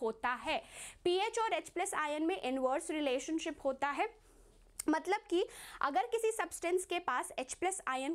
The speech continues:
कॉन्सेंट्रेशन ज़्यादा है, है ना, तो मतलब उसका पीएच will be less and that particular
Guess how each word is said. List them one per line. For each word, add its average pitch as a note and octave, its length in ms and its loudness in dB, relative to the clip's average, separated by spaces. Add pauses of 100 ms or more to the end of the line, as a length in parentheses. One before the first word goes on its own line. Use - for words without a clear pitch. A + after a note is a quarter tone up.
कॉन्सेंट्रेशन C#4+ 1000 0
ज़्यादा A#3 500 2 (100)
है, E4+ 180 0 (460)
है E4 120 2
ना, F#4 160 2 (280)
तो D#4+ 60 0
मतलब D4+ 400 0
उसका F4 300 0 (160)
पीएच C#4+ 420 0
will D4+ 280 -2
be D#4+ 80 2 (140)
less B3+ 340 0 (400)
and F#4 220 0
that D#4+ 340 -2
particular G4 480 2